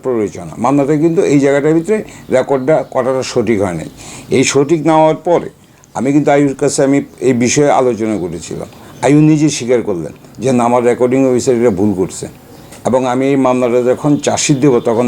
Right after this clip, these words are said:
নারী শিশু নির্যাতন আইনে নয়ের কতে আমি চার্জশিট দিব। এই কথাটা আয়ু সাহেব কিন্তু আমার সাথে স্বীকার করলেন যে তারা এই রেকর্ডটা ভুল করলেন। এখন যে প্রশ্নটা হচ্ছে, আমি বলবো রেকর্ডিংয়ের পরে এই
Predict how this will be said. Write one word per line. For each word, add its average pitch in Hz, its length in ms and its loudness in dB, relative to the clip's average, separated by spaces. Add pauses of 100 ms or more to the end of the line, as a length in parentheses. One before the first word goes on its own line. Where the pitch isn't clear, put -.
নারী 117 240 0
শিশু 110 180 -6 (100)
নির্যাতন 113 460 0
আইনে 123 160 0 (100)
নয়ের 120 220 0 (100)
কতে 127 240 0 (100)
আমি 113 180 -4
চার্জশিট 92 380 -8
দিব। 78 100 -16 (420)
এই 113 100 0
কথাটা 127 300 0
আয়ু 127 120 2 (280)
সাহেব 113 260 -2
কিন্তু 165 200 2 (360)
আমার 113 220 0
সাথে 127 200 -2 (440)
স্বীকার 120 340 0
করলেন 76 220 -6 (360)
যে 120 60 2 (100)
তারা 127 240 0 (160)
এই 127 60 0 (120)
রেকর্ডটা 131 420 0
ভুল 110 120 -2 (100)
করলেন। 80 260 -4 (760)
এখন 190 260 -2
যে 196 60 4 (100)
প্রশ্নটা 170 480 0
হচ্ছে, 143 240 -2 (440)
আমি 143 120 2 (100)
বলবো 131 240 0 (320)
রেকর্ডিংয়ের 160 560 2
পরে 110 160 0 (500)
এই 170 80 6